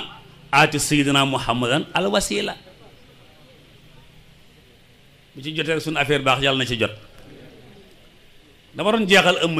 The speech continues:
ci, dafa am lu ñu tuddee parité. Parité. Jigéen ñi ñoo yoroon benn vitesse, ñoom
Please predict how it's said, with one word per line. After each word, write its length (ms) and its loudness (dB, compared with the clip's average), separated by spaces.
ci, 260 -6
dafa 220 -2
am 140 2
lu 80 0
ñu 60 -6
tuddee 260 0
parité. 640 -2
Parité. 360 -12
Jigéen 300 0
ñi 100 0
ñoo 300 2
yoroon 320 2
benn 260 0
vitesse, 420 0
ñoom 420 2